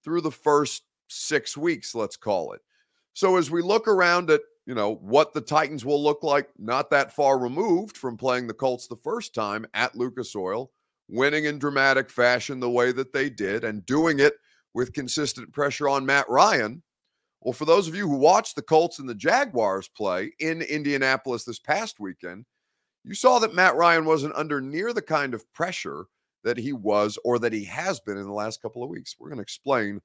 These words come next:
why that's the case tonight. But I would like to start with your Two Rivers Ford take as we get this thing going. What's the biggest difference in the Colts since the last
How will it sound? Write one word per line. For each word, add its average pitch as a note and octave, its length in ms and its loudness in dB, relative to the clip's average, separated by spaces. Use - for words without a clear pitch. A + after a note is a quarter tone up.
why A#2+ 220 6
that's B2 300 4
the - 120 -10
case D3 360 0
tonight. E2 320 -14
But A2 120 0
I B2 60 6
would B2+ 120 0
like C#3+ 200 2
to - 80 -12
start C#3+ 240 2
with A#2+ 120 -4
your A2 100 -10
Two D3 200 -6
Rivers A2+ 300 -2
Ford A2+ 320 -4
take D#3 420 0
as D3 280 8
we D3+ 100 4
get D3 240 4
this D3+ 220 -2
thing C#3+ 240 2
going. B2+ 420 6
What's D#3+ 240 0
the F#3 80 2
biggest E3 540 0
difference E3+ 420 -2
in G3 160 -2
the F#3+ 60 -4
Colts E3+ 520 4
since C#3 300 -8
the B2+ 160 -2
last B2 600 -2